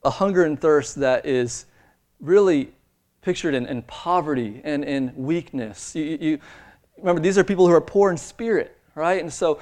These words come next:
so they're coming to the Lord, and, and they're saying, "I've got nothing. I've got nothing." And this is the hunger of someone who says, "I, I, I have not had a meal. And,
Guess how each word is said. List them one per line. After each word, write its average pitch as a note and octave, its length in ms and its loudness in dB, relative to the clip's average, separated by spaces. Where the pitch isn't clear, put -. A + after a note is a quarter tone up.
so E3 120 -4
they're F#3+ 120 4
coming G#3+ 380 -2
to F3 80 -6
the E3+ 140 0
Lord, D3+ 380 4
and, D#3+ 220 -2
and E3 160 0
they're F#3 80 -2
saying, F#3+ 200 -2
"I've B3+ 120 0
got F3 160 2
nothing. E3 540 -6
I've G#3 100 -4
got G#3 160 4
nothing." F#3+ 380 -2
And D3 100 0
this A3 140 -2
is G#3+ 80 -6
the G3 100 -4
hunger G3 280 0
of F#3 60 -6
someone F3+ 200 -4
who F#3+ 60 -4
says, F#3 160 -4
"I, A#3 220 2
I, G#3+ 340 2
I - 20 6
have G3 140 2
not F3 180 0
had E3 140 0
a E3+ 40 -2
meal. D3+ 400 -4
And, D#3 260 0